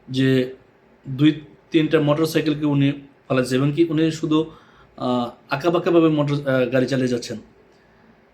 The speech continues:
কিন্তু মানুষের বিবেকবোধ কোথায় থাকে, কি হয়? পুলিশ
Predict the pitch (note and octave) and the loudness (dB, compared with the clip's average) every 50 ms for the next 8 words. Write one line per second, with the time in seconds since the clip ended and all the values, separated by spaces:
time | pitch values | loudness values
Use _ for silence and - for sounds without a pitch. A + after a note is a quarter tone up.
0 | _ - D#3 D3+ C#3+ D#3+ D3 C#3+ C#3 C3 C3+ - - - _ _ _ _ _ _ | _ -6 -6 -4 -2 0 0 0 0 -2 -4 -8 -16 -20 _ _ _ _ _ _
1 | _ _ _ _ _ _ _ _ _ _ _ _ _ _ _ _ _ _ - C#3+ | _ _ _ _ _ _ _ _ _ _ _ _ _ _ _ _ _ _ -8 -4
2 | D#3 E3 D#3+ - F#3+ F3 D#3 C#3+ D3 D#3 E3 D3+ D3+ D#3 D#3 D#3 D3 - - - | -2 -2 -2 0 0 0 2 4 4 4 4 2 2 0 0 -2 -2 -4 -12 -20
3 | - - - _ - F3 D#3 - D#3+ D3 C#3+ C3+ C3 B2+ B2 - C3+ A#2+ A2 G#2+ | -20 -20 -18 _ -8 -8 -6 -2 0 0 0 0 -2 -8 -8 -6 -6 -6 -6 -8
4 | - - - - - _ - - - F3 D#3 C#3 C#3 C#3 C3 B2 A2+ - - _ | -12 -18 -20 -20 -20 _ -16 -6 -2 -2 0 0 0 0 -2 -2 -6 -10 -18 _
5 | _ _ _ - - E3 E3+ F3 E3+ - - - | _ _ _ -4 -2 0 0 0 0 -4 -6 -12